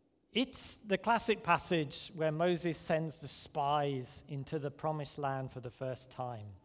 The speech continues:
He sends one from each tribe, and they go,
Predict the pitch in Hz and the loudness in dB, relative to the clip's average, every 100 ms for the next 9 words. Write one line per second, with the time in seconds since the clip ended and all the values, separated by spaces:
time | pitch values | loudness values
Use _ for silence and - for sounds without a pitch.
0 | _ _ _ _ _ _ _ _ _ _ | _ _ _ _ _ _ _ _ _ _
1 | _ _ _ _ _ - - _ - 131 | _ _ _ _ _ -20 -20 _ -6 -2
2 | - 180 170 143 180 180 202 175 175 - | 0 0 0 2 2 2 0 0 0 -4
3 | - - 143 135 120 113 - - _ _ | -6 0 0 0 -2 -6 -14 -20 _ _
4 | _ _ _ _ _ _ _ 147 156 190 | _ _ _ _ _ _ _ -4 0 2
5 | 175 190 175 170 175 | 4 8 8 8 6